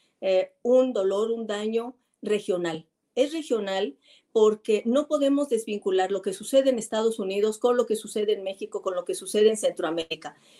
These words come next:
Y me refería por ejemplo, al tráfico de estupefacientes, al tráfico de armas,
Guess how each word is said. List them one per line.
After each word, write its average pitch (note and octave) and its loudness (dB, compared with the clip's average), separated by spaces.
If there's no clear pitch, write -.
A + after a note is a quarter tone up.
Y A#3+ 4
me A#3 6
refería A3+ 6
por G3 4
ejemplo, A3+ 2
al G#3+ 0
tráfico C4 2
de B3+ 6
estupefacientes, B3+ 0
al G#3+ 2
tráfico B3+ -2
de G#3+ 0
armas, A3 -2